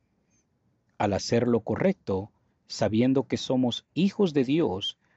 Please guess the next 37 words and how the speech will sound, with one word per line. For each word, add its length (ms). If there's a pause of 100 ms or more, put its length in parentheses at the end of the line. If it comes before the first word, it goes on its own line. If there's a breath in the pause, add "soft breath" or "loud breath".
(200)
y 120
que 140
todos 540
merecen 500
sentir 520
su 220
amor, 440 (680)
no 300
excluiremos 880
a 40
las 180
personas 560
por 180
su 220
apariencia 880 (240 soft breath)
o 100
por 220
cuán 200
diferentes 720
sean 460
de 100
nosotros. 760 (920)
Podemos 420
compartir 540
con 220
ellas 400
lo 140
que 120
sabemos 640 (300 soft breath)
y 120
ser 340
instrumentos 880
en 200
las 200
manos 360
del 160
Señor, 560